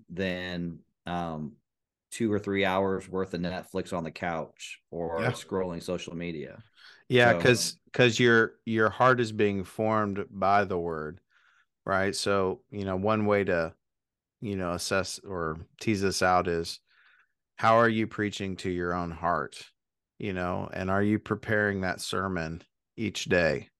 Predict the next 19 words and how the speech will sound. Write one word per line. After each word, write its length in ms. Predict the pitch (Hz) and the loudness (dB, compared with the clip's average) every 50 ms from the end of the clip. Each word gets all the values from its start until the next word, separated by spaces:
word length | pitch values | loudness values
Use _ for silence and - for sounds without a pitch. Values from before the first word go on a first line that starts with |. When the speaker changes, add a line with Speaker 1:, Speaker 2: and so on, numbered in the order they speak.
| _ _ _ _ _ _ _ _ _ _ _ _ - | _ _ _ _ _ _ _ _ _ _ _ _ 0
Speaker 2:
Um, 600 | - 95 92 90 85 82 82 80 87 87 90 - _ _ _ _ - | 2 4 4 4 4 4 2 0 -2 -4 -8 -12 _ _ _ _ 0
Speaker 1:
Yeah. 160 | 104 98 101 | 2 4 4
Speaker 2:
that, 180 | 98 - 98 101 | 2 0 -2 0
that'd 180 | 107 98 95 | 0 0 2
be 180 | 101 101 101 98 | 2 2 4 4
a, 180 | 92 90 - - | 2 0 -2 -4
the 160 | 87 101 98 | -4 -2 -2
way 200 | 95 95 95 92 | 0 0 0 2
I 120 | 92 90 | 2 0
would, 300 | 92 92 95 92 95 107 - _ _ _ _ _ _ _ _ | 0 0 -2 -4 -8 -10 -16 _ _ _ _ _ _ _ _
you 100 | - 98 | -8 -6
know, 80 | 92 87 | -6 -6
communicate 640 | - - - 101 98 95 90 95 - 92 92 - | -8 -6 -4 -2 0 0 0 0 0 0 0 2
that. 320 | - 95 92 90 - - - | 2 4 4 4 2 0 0
So, 180 | - 110 104 | 2 2 4
like, 320 | 101 104 101 101 98 - - _ _ | 4 4 2 2 0 -2 -8 _ _
mom 580 | - 101 95 92 98 101 104 107 110 117 120 113 | -12 -6 -2 0 2 2 4 4 4 2 0 -2
who's 340 | 104 110 113 104 98 - - | -4 -4 -4 -4 -4 -6 -8
tired 640 | - - 98 90 98 104 104 110 120 123 123 127 | -8 -4 -2 0 0 0 0 0 0 -2 -4 -6